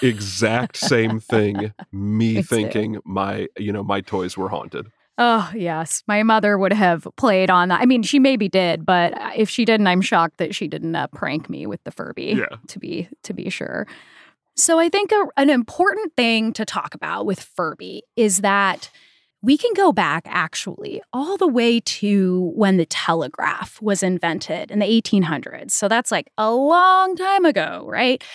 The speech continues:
Speaker 2: But at the time, the telegraph was sending messages, you know, in the, in Morse code, in the taps. And there was a, a code that we could read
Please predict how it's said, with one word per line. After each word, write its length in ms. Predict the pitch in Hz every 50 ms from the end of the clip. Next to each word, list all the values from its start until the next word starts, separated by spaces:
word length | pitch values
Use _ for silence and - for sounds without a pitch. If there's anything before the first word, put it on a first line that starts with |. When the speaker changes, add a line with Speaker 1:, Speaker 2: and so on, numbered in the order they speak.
| - - - - _ - 170 -
Speaker 2:
But 280 | 285 320 311 269 240 285
at 180 | - 226 220 -
the 100 | 202 180
time, 840 | - - - - - - 359 381 392 330 160 143 - - 175 185 214 - - - - _ _ _
the 100 | - 202
telegraph 800 | - - - 320 349 359 294 - 202 147 127 110 160 - - -
was 580 | 175 185 185 175 175 170 170 175 175 - - - -
sending 720 | - - - 254 254 262 269 262 262 247 240 240 240 208 196
messages, 920 | 202 208 208 - - 196 175 - - - - - - - 208 - - 196
you 60 | 196
know, 200 | 190 175 170 170
in 100 | 175 175
the, 200 | 165 - - -
in 160 | - - 185
Morse 360 | 190 202 208 208 214 - - -
code, 480 | - 226 220 180 - - - - -
in 100 | 170 180
the 80 | 175 170
taps. 640 | - - - 214 196 170 160 - - - - - - - - - - - - _ -
And 420 | 180 175 175 165 165 170 165 - -
there 160 | 185 175 170
was 160 | 175 170 -
a, 300 | 190 - - 180 170 - -
a 80 | 175 -
code 460 | - - - 254 247 247 254 240 190
that 120 | 208 -
we 140 | 214 214 196
could 320 | - - 190 185 175 180
read 540 | 208 233 247 233 214 208 185 180 180 170 190